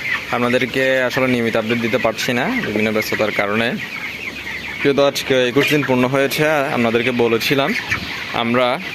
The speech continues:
আপনাদেরকে আমাদের মুরগির ওজন দেখানোর চেষ্টা করব। একুশ দিন শেষে কেমন ওজন হলো, কী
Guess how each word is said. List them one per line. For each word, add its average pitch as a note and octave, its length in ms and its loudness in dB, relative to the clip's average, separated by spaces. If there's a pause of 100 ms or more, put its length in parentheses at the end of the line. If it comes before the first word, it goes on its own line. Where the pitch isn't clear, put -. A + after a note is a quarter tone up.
আপনাদেরকে A#2 600 2
আমাদের A#2 560 2
মুরগির A#2 460 2 (300)
ওজন A2+ 240 0
দেখানোর B2+ 460 0
চেষ্টা - 240 0
করব। A#2+ 380 2 (800)
একুশ A#2 260 0
দিন C3 100 0
শেষে B2+ 460 0
কেমন A2+ 220 2
ওজন A2+ 240 2
হলো, A2+ 420 0 (220)
কী A#2+ 100 -4